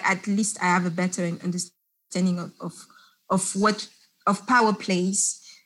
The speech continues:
and, um, and the dynamics and the, the challenges and the cost issues and the financing issues and, and the even politic-, uh, political issues and, and things like that, that,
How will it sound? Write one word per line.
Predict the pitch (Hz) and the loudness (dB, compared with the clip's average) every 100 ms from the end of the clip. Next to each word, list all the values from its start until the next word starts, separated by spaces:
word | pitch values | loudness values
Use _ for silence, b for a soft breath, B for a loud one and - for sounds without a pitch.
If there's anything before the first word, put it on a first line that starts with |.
| _ 180 | _ 0
and, | 180 175 170 - - | 4 4 0 -4 -2
um, | 170 165 156 180 180 - - _ - | 0 0 0 -4 -4 -8 -12 _ 0
and | 185 185 | 2 4
the | 190 | 4
dynamics | 196 196 202 190 180 180 - - - | 4 4 4 4 4 0 -2 -6 -6
and | 175 175 | -6 -6
the, | 165 160 165 165 - b b - | -6 -6 -6 -6 -10 b b -2
the | |
challenges | 185 254 208 202 190 180 | 2 4 4 4 4 2
and | 175 | 0
the | 180 | -2
cost | - - 220 - - | -2 2 2 2 0
issues | 196 - 208 185 180 175 170 | 0 2 2 2 2 0 -2
and | 170 | -4
the | 180 | -2
financing | 185 185 190 180 185 | 0 2 2 2 -2
issues | - 196 - 180 175 175 | -2 0 0 0 -2 -2
and, | 170 165 B B B - | -6 -10 B B B 0
and | 190 185 | 2 4
the | 180 170 | 2 2
even | 220 208 202 | 2 4 2
politic-, | 190 - 208 - 226 - - b b b b - | 2 2 2 2 -2 -6 -14 b b b b -2
uh, | 180 | -2
political | - 208 208 202 196 - | 2 2 2 2 0 0
issues | 202 185 - 180 | 2 2 2 0
and, | 165 - 180 - | -2 -6 -8 -6
and | 175 170 | -8 -4
things | 185 175 | -2 -2
like | 160 | -2
that, | 170 170 190 | -4 -4 -2
that, | 170 | -4